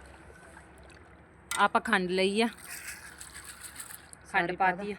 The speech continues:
Speaker 1: ਪਾ ਦਿਓ, ਥੋੜ੍ਹੀ ਰੱਖ ਲਓ, ਮਿੱਠਾ ਜ਼ਿਆਦਾ ਨਾ ਹੋ ਜੇ।
Speaker 2: ਦੁੱਧ ਮੇਰੇ ਹਿਸਾਬ ਨਾਲ ਹੋਰ ਪੈ ਜਾਣਾ
Speaker 1: ਹਾਂ,
Speaker 2: ਇਹਦੇ
Speaker 1: ਚੱਲ
Speaker 2: ਵਿੱਚ।
Speaker 1: ਪਾ ਦਿਓ ਫਿਰ। ਆਪਾਂ ਆਪਦੇ ਸਵਾਦ ਅਨੁਸਾਰ ਪਾਈ, ਜਿੰਨੀ ਕੁ ਖੰਡ ਆਪਣੇ ਘਰੇ, ਹਨਾ, ਮਿੱਠਾ ਕੋਈ ਖਾਂਦਾ। ਤੇ ਆਹ ਤੁਹਾਨੂੰ ਡਰਾਈ ਫਰੂਟ ਆਪਾਂ ਵਿਖਾਏ ਸੀਗੇ, ਇਹ 'ਚ ਆਪਾਂ ਲਈਆਂ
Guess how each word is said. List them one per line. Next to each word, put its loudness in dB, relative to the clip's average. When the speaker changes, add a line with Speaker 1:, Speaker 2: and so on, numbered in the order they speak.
Speaker 1:
ਪਾ -2
ਦਿਓ, -8
ਥੋੜ੍ਹੀ -2
ਰੱਖ 2
ਲਓ, -2
ਮਿੱਠਾ -8
ਜ਼ਿਆਦਾ -2
ਨਾ -8
ਹੋ -8
ਜੇ। -14
Speaker 2:
ਦੁੱਧ -8
ਮੇਰੇ -2
ਹਿਸਾਬ -6
ਨਾਲ -8
ਹੋਰ -10
ਪੈ -4
ਜਾਣਾ -6
Speaker 1:
ਹਾਂ, 6
Speaker 2:
ਇਹਦੇ 6
Speaker 1:
ਚੱਲ 4
Speaker 2:
ਵਿੱਚ। -2
Speaker 1:
ਪਾ 4
ਦਿਓ -6
ਫਿਰ। -10
ਆਪਾਂ 6
ਆਪਦੇ 4
ਸਵਾਦ 6
ਅਨੁਸਾਰ 2
ਪਾਈ, 2
ਜਿੰਨੀ 0
ਕੁ -2
ਖੰਡ 4
ਆਪਣੇ 4
ਘਰੇ, 4
ਹਨਾ, 4
ਮਿੱਠਾ 2
ਕੋਈ 2
ਖਾਂਦਾ। -2
ਤੇ -2
ਆਹ 6
ਤੁਹਾਨੂੰ -4
ਡਰਾਈ 2
ਫਰੂਟ -6
ਆਪਾਂ -6
ਵਿਖਾਏ 0
ਸੀਗੇ, -6
ਇਹ 0
'ਚ -4
ਆਪਾਂ 0
ਲਈਆਂ 0